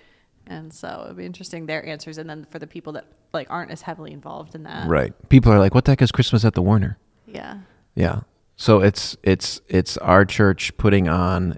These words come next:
Speaker 2: a church service for the entire community where we rent out the downtown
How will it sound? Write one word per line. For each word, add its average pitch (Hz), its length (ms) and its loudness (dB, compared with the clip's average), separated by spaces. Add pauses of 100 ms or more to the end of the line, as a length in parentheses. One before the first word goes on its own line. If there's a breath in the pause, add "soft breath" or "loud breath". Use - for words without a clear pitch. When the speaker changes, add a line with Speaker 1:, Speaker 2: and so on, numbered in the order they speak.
Speaker 2:
a 82 380 -2
church - 360 -2
service 80 300 0
for 87 180 -2
the 73 160 -2
entire 82 360 -2
community 80 420 -4
where 62 420 -6
we 80 420 -2 (300)
rent 87 400 0
out 80 360 0
the 82 480 -4 (240)
downtown 87 680 -2